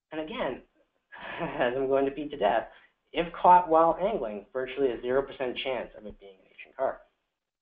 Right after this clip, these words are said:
So what about fall fish? So this is another one that we receive reports of. Um, and if you compare this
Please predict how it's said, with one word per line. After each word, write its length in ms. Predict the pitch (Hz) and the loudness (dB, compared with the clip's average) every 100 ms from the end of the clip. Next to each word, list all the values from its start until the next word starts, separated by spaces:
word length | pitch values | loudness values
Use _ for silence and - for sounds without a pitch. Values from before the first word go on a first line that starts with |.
| _ _ _ _ _ _ _ _ _ _ _ _ _ _ _ _ _ _ _ _ _ _ _ | _ _ _ _ _ _ _ _ _ _ _ _ _ _ _ _ _ _ _ _ _ _ _
So 60 | 180 | -2
what 100 | 247 | 2
about 180 | 226 - - | 2 0 2
fall 300 | 135 123 107 | 6 6 4
fish? 220 | - - - - _ _ _ _ _ _ _ _ _ _ _ _ | -4 -14 -12 -14 _ _ _ _ _ _ _ _ _ _ _ _
So 80 | 165 | 0
this 120 | 196 | 0
is 120 | 285 262 | 2 4
another 280 | 185 160 | 6 8
one 180 | 156 139 | 6 4
that 160 | 135 131 - | 2 -2 -4
we 180 | 139 139 - | -8 -8 -8
receive 500 | 135 - 135 135 139 - _ - | -10 -10 -10 -6 -8 -10 _ -8
reports 400 | 139 127 107 101 | -4 0 0 0
of. 220 | 95 127 - _ _ _ | -2 -2 -8 _ _ _
Um, 460 | 110 107 104 98 92 - | -4 -2 0 -2 -6 -10
and 240 | 127 127 | -6 -6
if 100 | 143 | -6
you 100 | 185 | -4
compare 600 | 214 208 - 226 262 139 127 | 0 -2 0 0 2 -2 2
this 160 | 170 | 2